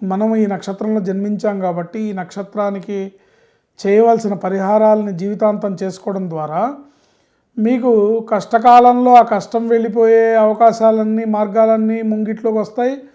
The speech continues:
మంచి టైమ్ బాగున్నప్పుడు, అనుకూలమైన గ్రహస్థితి ఏర్పడినప్పుడు ఉన్నత స్థాయికి వెళ్ళడానికి కావాల్సిన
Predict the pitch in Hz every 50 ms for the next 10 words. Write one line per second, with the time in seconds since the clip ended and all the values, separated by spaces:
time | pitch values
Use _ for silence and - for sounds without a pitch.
0 | _ _ _ _ _ _ _ _ _ _ _ _ _ _ _ - 202 226 254 233
1 | - 302 247 - 254 240 254 277 277 247 226 233 233 240 247 254 254 247 247 233
2 | 240 - 233 226 254 262 254 254 233 208 208 220 220 247 240 240 240 233 233 226
3 | 220 185 196 190 196 208 202 202 - 233 - 214 202 202 196 196 214 208 208 208
4 | 202 202 - 214 240 277 285 - - - _ _ _ _ _ _ _ _ _ _
5 | _ _ 214 190 202 220 254 226 254 277 277 - - - 247 254 254 262 208 240
6 | 233 226 226 226 220 220 214 226 226 226 226 220 240 233 226 226 214 202 196 202
7 | 196 196 202 208 208 214 214 208 - 202 196 196 190 180 175 170 165